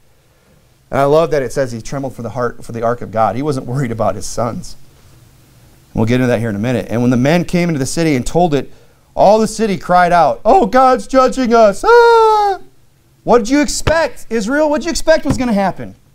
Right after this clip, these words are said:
When you're worshiping false gods, when you're transgressing his commandments, when you're just constantly getting backslidden, never getting right with God,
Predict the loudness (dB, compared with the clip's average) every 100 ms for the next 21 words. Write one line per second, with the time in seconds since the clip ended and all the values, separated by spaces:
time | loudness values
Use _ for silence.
0 | _ _ _ _ _ _ _ _ _ -4
1 | 0 2 4 2 0 -4 -2 2 4 4
2 | 2 2 4 4 2 -4 -8 -8 -4 -2
3 | -2 0 2 2 0 -2 -2 -4 -4 -2
4 | -2 -4 -6 -8 -8 -8 -2 0 0 -4
5 | -4 -4 -2 0 0 -2 -2 -2 2 2
6 | 0 -2 -4 -2 -2 -4 -8 -6 -6